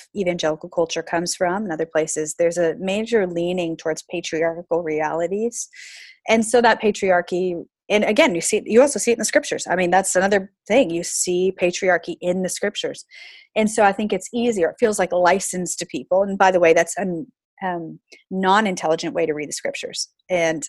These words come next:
um, so I get that. But if you don't have education or you don't have, um, access to a different even perspective or worldview,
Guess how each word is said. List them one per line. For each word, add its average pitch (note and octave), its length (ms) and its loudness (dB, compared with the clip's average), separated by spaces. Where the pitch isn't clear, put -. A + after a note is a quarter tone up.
um, D#3 300 -2
so - 180 2
I D#3+ 120 2
get F3 240 -2
that. - 200 -4
But F#3+ 100 2
if F#3 100 -4
you G3 80 -6
don't A3 160 2
have F#3 100 0
education E3 600 -2
or G#3 100 2
you G3 160 2
don't F3+ 260 0
have, D#3 500 0
um, D#3 500 -4
access D#3+ 580 0
to D#3 200 0
a D#3 60 0
different D#3 300 -4
even E3 260 -6
perspective - 640 -4
or D#3+ 80 0
worldview, D3 480 -2